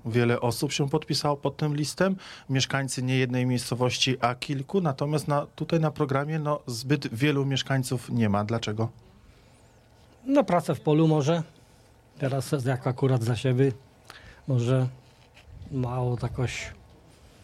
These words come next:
Speaker 2: akurat nasz, to jest teren taki rolniczy. Może dlatego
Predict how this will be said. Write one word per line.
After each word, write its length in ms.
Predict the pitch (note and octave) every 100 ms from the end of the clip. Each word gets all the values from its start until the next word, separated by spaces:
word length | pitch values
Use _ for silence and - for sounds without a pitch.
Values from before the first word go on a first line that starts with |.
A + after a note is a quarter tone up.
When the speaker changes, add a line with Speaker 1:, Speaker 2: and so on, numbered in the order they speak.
| - - G#3+
Speaker 2:
akurat 340 | D3 C3+ B2+ A2+
nasz, 280 | A2+ - C3 B2 G#2 - -
to 100 | E3
jest 140 | D#3+
teren 200 | F3+ D3+
taki 180 | E3 D#3
rolniczy. 640 | C#3+ C3+ C3+ - D#3+ D#3+ D#3+ - _ _ _ - - - - - _
Może 400 | F#3+ D#3+ D3 C3+
dlatego 440 | C#3 C#3+ C#3 A2+